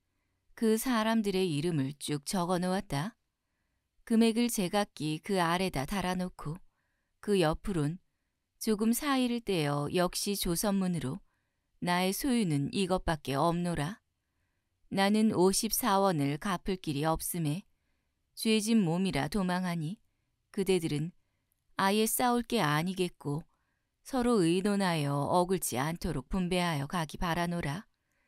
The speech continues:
하는 의미의 성명서를 벽에 남기자 안으로 문들을 걸어 닫고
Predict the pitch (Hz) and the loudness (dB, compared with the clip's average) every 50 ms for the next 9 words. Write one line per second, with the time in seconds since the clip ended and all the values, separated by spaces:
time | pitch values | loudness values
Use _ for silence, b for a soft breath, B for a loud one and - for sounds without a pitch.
0 | _ _ _ _ _ - - 285 262 247 247 226 190 170 180 190 202 208 208 202 | _ _ _ _ _ -8 -2 0 2 4 4 4 2 2 2 2 2 2 2 2
1 | 208 226 - 311 285 247 247 247 240 240 - - 170 135 131 156 - - _ _ | 0 0 -2 0 0 2 2 2 0 0 -2 -2 -4 -4 -6 -8 -10 -14 _ _
2 | _ _ _ _ _ _ - - 185 175 180 202 190 170 143 143 151 170 165 185 | _ _ _ _ _ _ -4 0 0 2 2 2 2 2 2 2 0 0 -2 -4
3 | 180 170 - 127 147 156 - _ _ _ _ _ _ _ _ _ _ _ _ _ | -4 -4 -4 -4 -4 -6 -8 _ _ _ _ _ _ _ _ _ _ _ _ _
4 | _ - - 170 180 196 208 214 220 226 208 185 165 175 185 180 196 196 196 202 | _ -2 0 0 2 2 2 2 2 2 2 2 0 0 0 0 2 2 2 2
5 | - 196 165 165 180 185 180 185 180 170 _ - - 135 143 170 | 2 0 0 2 2 2 0 0 -2 -2 _ -8 -6 -6 -6 -6